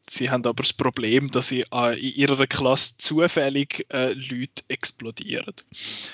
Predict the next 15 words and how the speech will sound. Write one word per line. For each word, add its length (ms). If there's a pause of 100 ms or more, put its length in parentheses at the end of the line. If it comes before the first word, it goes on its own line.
(600)
Das 300
ist 360 (320)
recht, 460 (320)
recht 280
eine 100
bizarre 500
Ausgangslage, 880
aber 380
ich 140
han, 300
ich 120
han 120
Kritik 480
geschrieben 420
auch 280